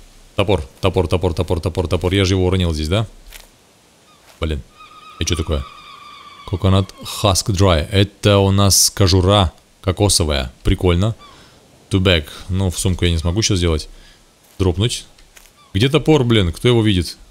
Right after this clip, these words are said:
Я его не вижу. Ну, я ж тебя выкинул.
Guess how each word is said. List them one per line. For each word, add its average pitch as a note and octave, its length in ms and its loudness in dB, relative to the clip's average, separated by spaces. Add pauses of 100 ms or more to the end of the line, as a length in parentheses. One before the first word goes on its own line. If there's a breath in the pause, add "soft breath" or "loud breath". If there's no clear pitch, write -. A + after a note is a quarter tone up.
Я G2 140 -2
его F#2+ 120 0
не F#2 80 0
вижу. E2+ 240 -2 (2000)
Ну, B2+ 60 0
я B2+ 100 2
ж - 20 -8
тебя A#2+ 140 -2
выкинул. E2+ 340 -4